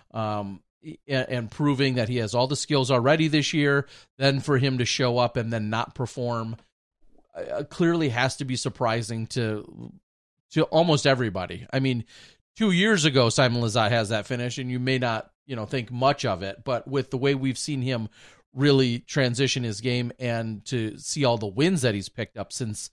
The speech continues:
this event last year, you think like, "Okay, he's clearly dialed, and this is a, almost a different Simon." Just struggled throughout the weekend. And so you have to be, uh, look at that as very much a surprise.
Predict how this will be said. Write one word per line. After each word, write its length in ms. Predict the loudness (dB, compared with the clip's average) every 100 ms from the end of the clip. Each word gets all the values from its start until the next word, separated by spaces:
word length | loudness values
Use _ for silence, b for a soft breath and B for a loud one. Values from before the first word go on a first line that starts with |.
| _ _
this 180 | -10 -8
event 260 | -6 -6 -4
last 340 | -6 -6 -6
year, 240 | -6 -6 -8 b b _
you 180 | -4 -2
think 260 | 0 -2
like, 220 | -2 -4 -4
"Okay, 300 | -4 -4 -4
he's 240 | -6 -8
clearly 420 | -6 -4 -4 -6
dialed, 460 | -4 -2 -2 -4 -6
and 120 | -8
this 140 | -8 -10
is 140 | -10
a, 220 | -8 -8 -10
almost 300 | -10 -10 -10
a 40 |
different 360 | -10 -10 -10 -10
Simon." 440 | -6 -6 -6 -10 -14 b b b b _ _ _
Just 180 | -10 -10 _ _ _ _ _
struggled 540 | 0 4 4 2 0
throughout 440 | 0 4 4 2 -2
the 80 | -2
weekend. 500 | 0 0 0 -2 -12 _
And 280 | -2 -2 0
so 360 | 0 0 0 -2
you 120 | -4
have 240 | -2 -4 -4
to 80 |
be, 420 | -4 -2 -2 -6 -10 _ _ _ _ _
uh, 180 | -14 -14 _ -16
look 400 | -8 0 2 4
at 140 | 2
that 160 | 4 2
as 200 | 2 -2
very 280 | 0 2 0
much 280 | -2 -4 -4
a 100 | -8
surprise. 800 | -8 -6 0 2 4 2 -4